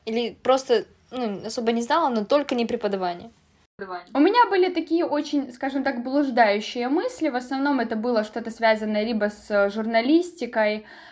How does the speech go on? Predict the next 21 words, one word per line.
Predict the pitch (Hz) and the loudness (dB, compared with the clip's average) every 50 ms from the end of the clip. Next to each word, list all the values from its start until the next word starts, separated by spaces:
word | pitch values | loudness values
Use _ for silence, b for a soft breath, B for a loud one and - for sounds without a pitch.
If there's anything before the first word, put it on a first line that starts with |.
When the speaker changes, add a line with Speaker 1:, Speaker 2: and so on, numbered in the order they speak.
| B B B | B B B
Speaker 2:
а, | 208 214 214 208 208 | -2 2 2 4 2
либо | 220 233 247 254 233 214 - 226 220 214 214 214 208 208 | 2 2 0 0 0 2 4 4 6 6 6 4 2 0
с | - - | -4 -8
психологией, | - - - 233 220 - 240 220 220 240 277 320 330 311 220 220 220 220 208 | -14 -14 -12 -12 -6 -2 0 0 2 2 2 2 2 2 0 -2 -4 -4 -4
либо | 220 226 208 214 214 | -4 -2 -2 -2 -2
с | 214 | -2
дизайном. | - 220 208 202 226 247 311 339 302 254 240 240 | -4 -2 2 4 4 6 6 4 2 0 -2 -2
То | 220 | -4
есть, | 208 214 214 - | -4 -6 -8 -10
видишь, | 233 247 269 269 - | -10 -8 -8 -8 -10
такие | - 233 220 - 220 | -10 -10 -6 -4 -4
абсолютно | 220 220 - 233 220 240 240 240 220 | -4 -4 -6 -6 -4 -4 -2 2 4
разные | 208 214 214 254 214 208 202 - | 4 4 4 2 0 -2 -4 0
отрасли. | - 262 359 349 294 277 277 - 196 - - | 0 0 2 2 0 0 -2 -2 -8 -6 -4
Но | 202 226 226 220 | 0 0 0 0
главное, | 208 220 220 226 277 311 302 254 214 190 180 175 - - | 2 4 4 6 4 4 2 -2 -2 -2 -4 -4 -6 -10
у | 226 | -10
меня | 226 220 220 226 226 | -6 -4 -2 -2 -2
было | 220 214 208 196 180 | -2 -4 -4 -4 -4
три | 180 - 220 240 240 | -6 -10 -10 -10 -8
пунктика. | 233 - 247 240 240 - - 214 - - 156 - | -6 -4 -4 -4 -4 -6 -8 -8 -4 -4 -4 -6